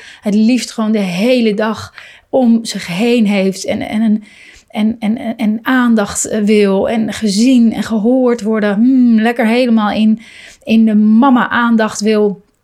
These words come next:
wil zwemmen. Nou, wie wil dat nou niet met zo'n lieve moeder? Ik snap het wel. Dus de, vanuit dat perspectief weten, "Oké, ja, nee, tuurlijk, ja.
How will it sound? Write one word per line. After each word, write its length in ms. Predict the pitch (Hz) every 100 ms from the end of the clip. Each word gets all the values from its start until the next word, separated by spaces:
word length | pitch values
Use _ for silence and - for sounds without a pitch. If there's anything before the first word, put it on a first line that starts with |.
| _ _
wil 280 | - 220 202
zwemmen. 640 | 185 175 196 240 220 208
Nou, 200 | 220 226
wie 180 | 208 254
wil 120 | 240
dat 160 | 226 208
nou 200 | 214 208
niet 420 | 220 240 247 -
met 160 | 220 208
zo'n 240 | 247 233
lieve 260 | 226 214 208
moeder? 500 | 214 233 254 214 -
Ik 180 | 254 247
snap 300 | - 269 240
het 120 | 226
wel. 340 | 196 180 180 - - - -
Dus 280 | 262 247 226 - - _ _ _
de, 400 | 196 220 - -
vanuit 400 | - 254 247 214
dat 220 | 254 302
perspectief 880 | - 269 - 269 240 262 262 - - _ _
weten, 440 | 220 202 214 -
"Oké, 180 | - -
ja, 320 | - - - -
nee, 260 | - - _
tuurlijk, 300 | 240 208 208
ja. 140 | -